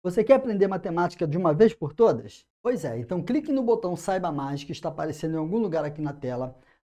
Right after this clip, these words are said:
Faça sua matrícula, estude tudo que você precisa de matemática pra sair de um nível básico e chegar à aprovação na sua prova. "Ah, professor, eu tenho um bom conhecimento em matemática. Esse curso funciona pra mim também?"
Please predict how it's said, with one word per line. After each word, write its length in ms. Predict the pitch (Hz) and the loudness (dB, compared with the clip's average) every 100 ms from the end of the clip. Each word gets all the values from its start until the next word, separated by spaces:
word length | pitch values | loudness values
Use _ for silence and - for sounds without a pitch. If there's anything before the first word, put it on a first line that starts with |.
| _ | _
Faça 220 | 220 226 | -2 -2
sua 220 | 233 220 | -4 -4
matrícula, 600 | 208 185 165 160 156 160 | -4 -6 -2 -2 -2 -4
estude 380 | 156 151 202 175 | -4 -4 -6 -6
tudo 340 | 180 262 277 247 | -8 -6 -4 -4
que 80 | |
você 240 | 285 254 254 | -4 -4 -4
precisa 460 | 254 226 - 196 | -6 -8 -4 -4
de 80 | 170 | -4
matemática 800 | 190 196 208 175 160 160 - 156 - _ | -4 -6 -4 -2 -2 -2 -6 -8 -10 _
pra 120 | - 156 | -8 -6
sair 240 | - 185 | -2 -2
de 120 | 175 | 0
um 80 | 208 | 0
nível 340 | 175 170 262 | 0 0 -2
básico 460 | 214 170 180 170 208 | 0 0 0 -2 -8
e 40 | |
chegar 300 | - 208 170 | -6 -4 -2
à 40 | 165 | -4
aprovação 500 | 165 180 180 - 175 | -4 -6 -6 -6 -6
na 80 | 165 | -6
sua 180 | 202 | -6
prova. 460 | 208 175 160 139 - _ _ | -4 0 0 -2 -10 _ _
"Ah, 80 | 311 | -8
professor, 480 | 311 254 233 - 208 | -4 -2 -2 0 -2
eu 40 | |
tenho 160 | 202 277 | -2 -4
um 80 | 208 | 0
bom 180 | 262 294 | 0 0
conhecimento 560 | 320 254 247 233 240 | -2 -2 -4 -4 -4
em 40 | 233 | -4
matemática. 680 | 226 240 185 180 180 175 151 - | -4 -4 -4 -4 -6 -12 -12 -10
Esse 220 | 247 277 | -6 -4
curso 260 | 277 247 240 | -2 -4 -4
funciona 500 | 233 - - 269 226 | -8 -6 -4 -2 -2
pra 140 | 202 | -2
mim 140 | 185 | -6
também?" 420 | 165 160 196 123 | -4 -2 0 -2